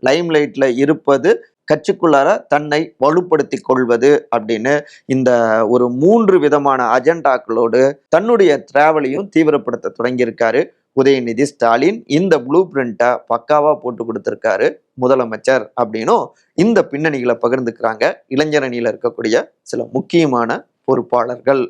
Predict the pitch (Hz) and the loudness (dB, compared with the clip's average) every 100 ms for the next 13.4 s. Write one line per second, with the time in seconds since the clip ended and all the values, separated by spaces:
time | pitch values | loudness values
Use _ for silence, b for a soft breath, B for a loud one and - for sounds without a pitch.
0 | - 147 151 135 143 240 196 143 147 226 | 0 2 2 0 -2 2 2 2 0 -2
1 | _ 165 226 202 240 190 160 143 175 220 | _ 0 0 2 2 2 0 0 0 0
2 | 160 165 160 143 127 185 185 160 - 143 | 0 0 2 -2 -2 -2 0 0 2 2
3 | 143 131 120 123 185 151 127 117 - _ | 2 2 0 2 4 4 2 -4 -10 _
4 | 127 147 147 135 135 175 - 151 131 139 | -2 0 0 2 2 2 0 -4 -2 0
5 | 143 - 120 143 135 123 123 190 - 123 | 0 0 -2 0 0 -2 0 -2 -2 -2
6 | 156 185 180 139 127 - 151 143 127 - | 2 2 2 -2 -2 -2 -2 -4 -4 -2
7 | 147 - 127 - 139 123 120 113 117 - | -2 0 -4 0 0 0 -2 0 -2 -2
8 | b b - 220 - 131 147 185 220 233 | b b 2 2 2 0 2 6 6 6
9 | 233 180 190 196 175 143 131 160 139 147 | 4 2 2 4 4 4 0 0 -2 -2
10 | 139 139 165 190 170 127 117 131 143 127 | -2 -4 -2 0 0 -2 0 0 2 0
11 | 107 113 104 233 - 135 139 131 151 180 | -2 -4 -2 -2 -2 -2 2 2 2 2
12 | 170 139 - 127 127 - 147 123 120 127 | -2 -2 -4 -2 -2 -2 -2 -2 -2 -2
13 | 120 123 120 | -2 -2 0